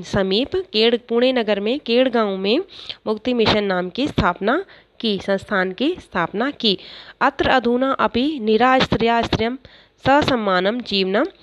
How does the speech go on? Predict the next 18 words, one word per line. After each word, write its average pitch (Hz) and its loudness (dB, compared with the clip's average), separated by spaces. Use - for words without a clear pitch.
याप-, 226 2
यापयन्ति। 185 0
यहाँ 247 4
बेसहारा 254 2
स्त्रियां 233 -2
सम्मानपूर्वक 220 -2
जीवन 202 -2
व्यतीत 214 2
करती 214 0
थीं। 214 -4
उन्नीस 233 0
सौ 339 2
बाईस 269 2
तमे 226 0
ख्रीष्टाब्दे 214 0
रमाबाई 220 2
महोदया 190 -2
निधनम 208 -2